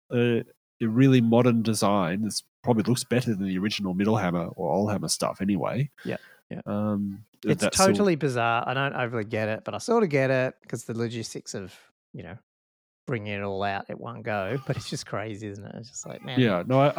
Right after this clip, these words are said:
Speaker 1: I understand the limitations of what they're trying to do, but at
Speaker 2: Yeah.
Speaker 1: the same time, especially with the Total War crowd, if you're trying to get them to come in and play,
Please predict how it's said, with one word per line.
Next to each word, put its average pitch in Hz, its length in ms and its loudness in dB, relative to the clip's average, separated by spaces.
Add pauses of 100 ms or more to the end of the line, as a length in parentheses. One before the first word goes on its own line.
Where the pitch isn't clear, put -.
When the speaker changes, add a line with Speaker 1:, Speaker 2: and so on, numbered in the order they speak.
(100)
Speaker 1:
I 185 40 8
understand 135 540 2
the 107 60 -6
limitations 95 640 -6
of 95 80 -14
what 90 120 -12
they're 87 80 -16
trying 80 240 -12
to 87 80 -12
do, 80 260 -10
but 85 100 -10
at - 40 -2
Speaker 2:
Yeah. - 20 0
Speaker 1:
the 117 60 -2
same 95 220 -8
time, 80 540 -8
especially 139 380 4
with 123 180 2
the 104 120 -4
Total 95 240 -2
War 87 260 -4
crowd, 87 420 -4 (540)
if 95 80 -8
you're 101 60 -2
trying 113 180 0
to 104 100 0
get 95 180 -6
them 90 120 -6
to 90 80 -10
come 90 240 -6
in 80 180 -6
and 78 120 -12
play, 85 440 -8